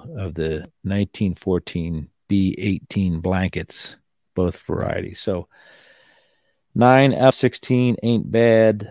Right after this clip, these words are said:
Uh, I think there's the nineteen fourteen Cracker Jack I gotta track down. Uh, like I said, there's some Fatimas. There's a couple more Z Nuts. So, um, hopefully I can complete and be the first ever possibly completionist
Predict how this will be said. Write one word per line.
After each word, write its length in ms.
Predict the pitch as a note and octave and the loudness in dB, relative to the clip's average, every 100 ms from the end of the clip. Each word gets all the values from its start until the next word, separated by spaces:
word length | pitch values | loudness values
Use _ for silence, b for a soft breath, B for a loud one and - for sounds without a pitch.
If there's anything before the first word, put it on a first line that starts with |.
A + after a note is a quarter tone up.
| D#3 | -12
Uh, 300 | G2 F2 E2+ E2+ | -8 -6 -4 -6
I 40 | |
think 180 | G2 F2+ | -6 -6
there's 160 | E2 | -10
the 80 | - | -6
nineteen 380 | F2+ F#2 - F2+ | -6 -6 -6 -8
fourteen 440 | - G#2 - G2 | -4 -4 -2 -4
Cracker 360 | F#2+ G2 F2+ F#2+ | -2 -2 -2 -4
Jack 280 | F2+ F2 E2+ | -2 -2 -4
I 60 | |
gotta 220 | E2 E2+ - | -6 -8 -8
track 320 | F#2+ E2+ - | -6 -6 -6
down. 560 | F2 F2 F2 E2+ E2+ | -6 -6 -6 -6 -8
Uh, 300 | - F2 F2+ F#2+ | -10 -8 -8 -8
like 180 | F#2+ | -8
I 60 | F2+ | -8
said, 240 | - F#2 | -4 -4
there's 160 | D#2+ D#2+ | -4 -6
some 180 | F2+ E2+ | -8 -8
Fatimas. 880 | - - C3 B2 A2+ G#2+ - - - | -10 -2 2 4 4 2 0 -10 -12
There's 180 | F#2+ F2 | -10 -10
a 60 | - | -4
couple 260 | F#2 F2+ | -4 -2
more 320 | F2 F2 E2+ | -4 -4 -4
Z 220 | E2+ F2 E2+ | -4 -4 -4
Nuts. 340 | E2+ E2 - | -4 -8 -10
So, 480 | - D#2 D#2 D#2 D2+ | -6 -2 -2 -2 -2
um, 380 | D2 C#2+ D#2 - - | -2 -4 -6 -14 -2
hopefully 680 | C3 C#3+ - D#2+ D2+ E2+ D#2+ _ _ _ | 4 4 4 2 0 -6 -10 _ _ _
I 60 | _ | _
can 140 | E2+ | -16
complete 500 | D#2 - - F#2 D#2+ _ G2 | -16 -14 -6 -4 -6 _ -14
and 100 | F2+ | -8
be 140 | F#2+ | -6
the 100 | E2+ | -8
first 340 | - A2 F#2+ - | 0 0 0 -4
ever 400 | A2+ G2+ D#2+ D2+ - _ _ _ _ _ _ _ _ _ _ _ | -2 0 -2 -8 -14 _ _ _ _ _ _ _ _ _ _ _
possibly 520 | A2 - - F2+ E2+ | -2 -2 -4 -6 -8
completionist 960 | - D#2 G#2+ G#2 - E2 E2 - - | -8 -8 -2 -2 -2 -8 -10 -12 -16